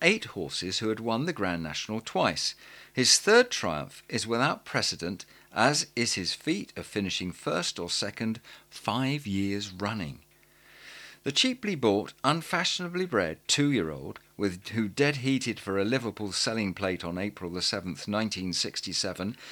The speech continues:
has now become the first horse to win more than a hundred thousand pound first prize money under National Hunt rules.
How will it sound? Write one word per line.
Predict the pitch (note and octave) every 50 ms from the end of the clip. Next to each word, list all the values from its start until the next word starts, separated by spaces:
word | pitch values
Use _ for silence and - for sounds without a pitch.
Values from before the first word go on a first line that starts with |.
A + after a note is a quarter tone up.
| - - -
has | - C3 C#3
now | D#3+ E3+ E3 E3
become | E3 E3 - - D3 C#3 C#3
the | C#3
first | C3+ - E3 F3 F#3 F3 - -
horse | - A2+ F#2+ E2+ - -
to | - G#2+
win | G#2 G#2+ G#2 G#2+
more | A#2 A#2+ A#2 A2+ G#2+
than | A2 G#2 G2
a | G2
hundred | G#2+ B2 C#3 D#3 F3+ F3+ -
thousand | - C#3+ B2 B2 A#2+ A#2 B2 A#2
pound | - A#2 A2 A2+ A2 -
first | - A#2+ A#2+ A#2 - - -
prize | - A2+ A2 G#2 F#2 -
money | G2 F2 E2 E2+ F2 F2+
under | - - G#2 G2 G#2+
National | F#2+ F#2+ F#2+ F#2 - - A2 G#2+ G2
Hunt | F#2 F2+ F2 - -
rules. | - F#2+ F2+ E2 D#2+ D#2+ D#2+ -